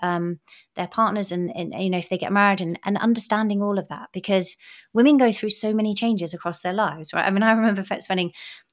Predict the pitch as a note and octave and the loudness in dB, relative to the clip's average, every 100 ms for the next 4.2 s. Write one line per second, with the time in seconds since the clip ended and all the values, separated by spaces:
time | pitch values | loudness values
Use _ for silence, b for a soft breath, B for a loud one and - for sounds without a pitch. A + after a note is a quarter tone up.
0 | _ - G#3+ A#3 G3+ G#3 G3 F#3 F3 F#3 | _ -2 2 2 0 2 4 4 4 4
1 | G3+ - E3+ E3+ E3+ E3+ D#3+ - F#3+ G3 | 4 4 0 0 -2 -2 -4 0 2 4
2 | - F#3+ F#3+ G3+ G3 G3 G#3 A3 G#3+ F#3+ | 2 2 2 2 2 4 6 4 4 2
3 | - F#3+ - - - E3 D3+ F#3+ F#3 F3+ | 0 -2 -2 -6 -6 -6 -4 -2 0 0
4 | E3 | 2